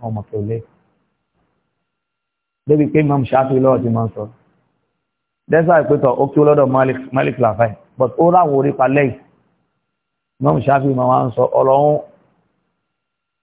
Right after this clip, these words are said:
Ó mọ bí àwọn Màlìkí àánú. Ó náà ń pẹ́ táwọn èèyàn bá ti mọ báwọn àfáà ṣe rí láàrin ara wọn. Kò yẹ káwọn èèyàn máa fa wàhálà.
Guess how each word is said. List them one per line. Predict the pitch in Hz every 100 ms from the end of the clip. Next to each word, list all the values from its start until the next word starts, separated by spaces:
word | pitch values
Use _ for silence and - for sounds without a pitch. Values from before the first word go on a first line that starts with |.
| _ _ _ _ -
Ó | 147
mọ | 147
bí | 156
àwọn | 143
Màlìkí | 127 120 - 139
àánú. | 127 123 127 - _ _ _ _ _ _ _ _ _ _ _ _ _ _ _ _ _ _ _ _ -
Ó |
náà | 185 185
ń |
pẹ́ | 165
táwọn | 214 165
èèyàn | 151
bá | 143
ti |
mọ | 143
báwọn | 139 165 123
àfáà | 135 120
ṣe | 123
rí | 131
láàrin | 127 113
ara | 110 110
wọn. | 110 - _ _ _ 120
Kò |
yẹ | 131
káwọn | 127 165 139
èèyàn | 123 135
máa | 131 127
fa | 113 131
wàhálà. | 120 143